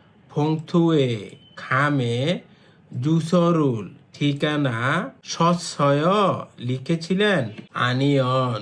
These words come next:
না চিগুম এখন, জুসরুল ঠিকানা, শুলগেয় লিখব, এখন ঠিকানা লিখব।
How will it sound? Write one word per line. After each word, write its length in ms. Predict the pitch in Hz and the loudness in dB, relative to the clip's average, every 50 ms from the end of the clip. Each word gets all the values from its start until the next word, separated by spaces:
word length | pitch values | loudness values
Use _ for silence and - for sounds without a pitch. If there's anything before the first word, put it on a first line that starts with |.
| 107 113 | -4 -4
না 160 | 120 120 123 117 117 113 110 104 95 - - - - | -2 -2 -2 -2 -2 -2 -4 -6 -8 -12 -16 -10 -6
চিগুম 600 | - 156 160 151 143 143 151 147 139 131 120 110 - - - 120 127 135 | -2 0 0 0 0 2 2 2 2 2 0 -2 -6 -8 -6 -2 0 0
এখন, 480 | 139 139 139 - 123 113 113 117 123 143 165 208 202 - - - _ - - - _ _ _ - 127 123 | 0 -2 -2 -4 -4 -2 -2 -2 -2 -4 -4 -6 -8 -12 -20 -20 _ -20 -20 -20 _ _ _ -8 -4 -2
জুসরুল 720 | 131 147 151 143 139 - 170 160 160 160 156 139 120 107 90 - - - - - | 0 0 0 -2 0 0 2 2 4 2 2 2 0 -2 -6 -12 -16 -20 -16 -6
ঠিকানা, 580 | - 143 143 139 143 151 143 139 131 113 104 104 113 127 147 175 202 254 - - - - | -2 -2 -2 0 0 0 0 2 0 -2 -4 -4 -4 -2 0 0 -2 -4 -6 -14 -10 -2
শুলগেয় 600 | - 170 180 185 175 165 175 165 156 143 135 131 127 123 120 110 107 101 95 - - - - - - 123 131 | 2 2 4 4 4 4 4 4 4 4 4 2 2 0 -2 -4 -4 -6 -10 -12 -16 -20 -18 -10 -6 -2 0
লিখব, 300 | 143 143 139 131 123 120 113 95 87 - - - - - 120 120 | 0 0 0 -2 -4 -4 -6 -6 -8 -12 -20 -18 -12 -8 -6 -4
এখন 260 | 120 117 - 139 143 151 156 151 - | -4 -4 -2 -2 -2 -2 -2 -4 -6
ঠিকানা 460 | 139 131 120 120 131 127 127 139 165 202 277 262 180 135 131 | -6 -6 -4 -4 -4 -4 -2 -2 -4 -4 -4 -6 -6 -4 0
লিখব। 320 | 139 139 131 120 117 110 | 0 0 0 -2 -4 -8